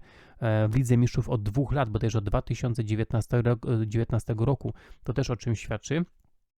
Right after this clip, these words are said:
Ale ja bym też wskazał na inną, inny aspekt, a mianowicie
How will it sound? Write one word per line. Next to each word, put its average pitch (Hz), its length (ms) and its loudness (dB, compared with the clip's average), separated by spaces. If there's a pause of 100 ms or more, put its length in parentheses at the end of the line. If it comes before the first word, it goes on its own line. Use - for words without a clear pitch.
(180)
Ale 123 140 0
ja 160 80 4
bym 180 120 4
też 160 120 2
wskazał 156 320 0
na 143 100 2 (100)
inną, 135 340 4
inny 127 420 4
aspekt, - 400 -6
a 104 40 2
mianowicie 117 540 2